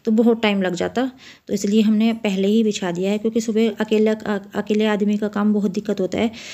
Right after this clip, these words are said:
और खाना पीना भी बनाना है, सारा काम करना है, तो अकेले का तो अकेले का ही होता है देखिए। तो इसलिए बस अभी सुबह कर दिया क्योंकि बच्चों की पढ़ाई भी है, देखिए बच्चों को पढ़ना भी है, पेपर चल रहे हैं इनके,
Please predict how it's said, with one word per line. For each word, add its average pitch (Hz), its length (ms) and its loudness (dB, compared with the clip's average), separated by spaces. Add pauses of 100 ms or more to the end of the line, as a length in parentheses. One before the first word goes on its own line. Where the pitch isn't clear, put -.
(240)
और 202 140 2
खाना 196 240 2
पीना 196 220 2
भी 196 120 4
बनाना 196 320 -2
है, 214 120 -2
सारा 196 240 -2
काम 180 220 -4
करना 180 280 -4
है, 185 200 -4 (400)
तो 190 100 0 (140)
अकेले 202 360 4
का 202 120 -2
तो 208 120 -2
अकेले 196 340 0
का 196 80 -2
ही 202 80 2
होता 180 220 -2
है 175 60 0
देखिए। 185 220 -2
तो - 440 -12
इसलिए 208 260 2
बस 220 200 0
अभी 196 160 -2
सुबह 180 220 -2
कर 180 140 -2
दिया 208 180 0
क्योंकि 220 220 -2
बच्चों 190 260 0
की 190 80 0
पढ़ाई 180 340 0
भी 202 120 0
है, 190 60 2
देखिए 196 240 -2
बच्चों 190 200 -4
को 185 60 -2
पढ़ना 180 340 0
भी 202 100 2
है, 208 80 2
पेपर 202 240 2
चल 180 160 -2
रहे 190 140 0
हैं 185 80 0
इनके, 180 260 0